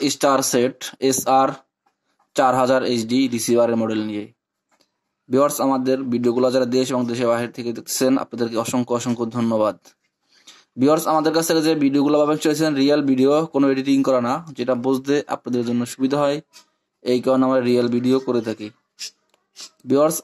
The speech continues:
আপনারা যদি আমাদের চ্যানেলে নতুন হয়ে থাকেন, অনুগ্রহ করে আমাদের চ্যানেলটি সাবস্ক্রাইব করে রাখবেন নিত্য নতুন ভিডিও আপডেট পাওয়ার জন্য। যদি সাবস্ক্রাইব করে থাকেন, আপনাদেরকে অসংখ্য, অসংখ্য ধন্যবাদ। ভিউয়ার্স,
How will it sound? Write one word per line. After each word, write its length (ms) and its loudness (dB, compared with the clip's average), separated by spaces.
আপনারা 280 -2
যদি 160 -2
আমাদের 260 0
চ্যানেলে 340 2
নতুন 200 -6
হয়ে 140 -2
থাকেন, 200 0
অনুগ্রহ 340 2
করে 140 0
আমাদের 220 0
চ্যানেলটি 280 -2
সাবস্ক্রাইব 340 -2
করে 160 2
রাখবেন 240 0
নিত্য 180 -2
নতুন 160 2
ভিডিও 200 2
আপডেট 300 -2
পাওয়ার 260 4
জন্য। 160 -2
যদি 220 -4
সাবস্ক্রাইব 340 -2
করে 200 2
থাকেন, 260 2
আপনাদেরকে 420 -2
অসংখ্য, 300 -2
অসংখ্য 300 -6
ধন্যবাদ। 340 -2
ভিউয়ার্স, 340 2